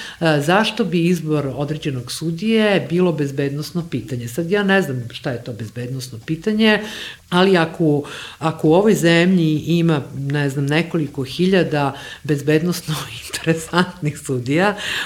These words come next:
a, koje je potrebno bezbednosno obrađivati, e, tek onda ne znam, a, gde smo zašli i o kakvoj zemlji mi to živimo. E, oglasio se, e, tu čak i ovaj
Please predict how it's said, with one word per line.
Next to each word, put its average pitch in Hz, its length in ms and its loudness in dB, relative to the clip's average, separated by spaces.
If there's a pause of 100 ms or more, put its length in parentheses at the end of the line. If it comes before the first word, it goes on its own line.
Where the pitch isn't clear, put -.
a, 156 160 2
koje 151 680 4
je 139 240 0 (240)
potrebno 165 460 0
bezbednosno 139 720 -2
obrađivati, 135 640 0
e, 156 40 4
tek 165 280 -4
onda 156 220 0
ne 127 240 -2
znam, 131 220 -2 (340)
a, 143 140 0
gde 147 260 2
smo 151 160 -4
zašli 151 760 2
i 143 220 2
o 143 60 4
kakvoj 139 400 -2
zemlji 139 380 -2
mi 131 220 -4
to 156 260 2 (240)
živimo. 185 460 4 (320)
E, 175 280 4
oglasio 180 640 4
se, 143 140 -4
e, 156 360 -4
tu 156 220 -4
čak 143 440 -4
i 131 140 -2
ovaj 127 460 0